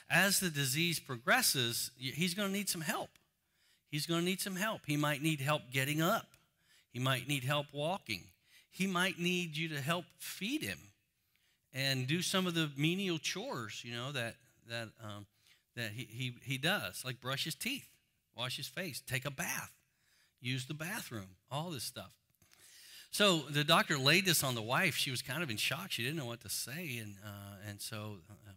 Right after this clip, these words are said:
they go back into the room, and, uh, the wife goes in the room first, and the husband looks at her, and she's got this look on her face. And he says, "So, well, wh-, what did, what did he say?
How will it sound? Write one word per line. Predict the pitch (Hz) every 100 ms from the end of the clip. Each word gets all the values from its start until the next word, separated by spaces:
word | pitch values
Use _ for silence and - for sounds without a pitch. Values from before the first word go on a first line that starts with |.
| _ _ - - _
they | 127
go | 131
back | 139 127 131
into | 120 113
the | 104
room, | 120 190 139
and, | 110 92 107 -
uh, | 110
the | 110
wife | 127 143
goes | 127 120
in | 113
the | 113
room | 135 127
first, | - 175 143
and | 117 110
the | 107 - _ _ _ _ _
husband | 143 170 160 127 110 - _
looks | 151 190 135
at | 113
her, | 107
and | 101
she's | 113 110
got | 135
this | 123 101
look | 95 - -
on | 110
her | 90
face. | - - 262 - -
And | 92 _ _ _ _ _ _ _
he | _ 131
says, | - 143 117
"So, | - 120
well, | 117 123
wh-, | 117 127
what | 131
did, | 123 120
what | 143
did |
he | 127
say? | - 175 170